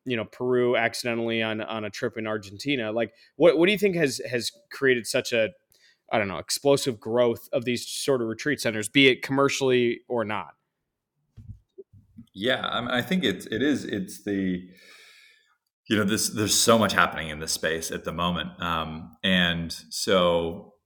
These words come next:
Speaker 2: I think it is popularization. You know, people are coming back with these very transformative stories. And, and don't get me wrong, right? Over those three and a half years,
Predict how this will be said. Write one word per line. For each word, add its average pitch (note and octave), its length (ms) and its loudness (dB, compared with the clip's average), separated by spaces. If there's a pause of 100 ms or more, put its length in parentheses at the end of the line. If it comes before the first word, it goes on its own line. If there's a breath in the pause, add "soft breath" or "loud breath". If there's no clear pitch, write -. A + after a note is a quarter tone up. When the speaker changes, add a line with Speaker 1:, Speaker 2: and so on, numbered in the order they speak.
(100)
Speaker 2:
I F#2+ 80 0
think A#2+ 200 0
it G2+ 140 2
is G#2+ 340 2
popularization. F#2 1000 2
You F2+ 80 0
know, E2+ 80 -4
people A#2+ 240 2
are - 40 2
coming F#2 220 0
back F#2 240 2
with E2+ 160 -4
these F2 160 -6
very F2 220 4
transformative F#2 680 -2
stories. G#2 360 -2
And, B2 140 -8
and C#3 140 -6
don't F#3 140 6
get F3+ 120 2
me A#2+ 100 2
wrong, A2 240 2
right? F#2 160 4
Over A2+ 200 2
those G#2 200 0
three C3+ 100 -2
and A#2 80 0
a F#2+ 60 -4
half G2 240 0
years, F#2 400 0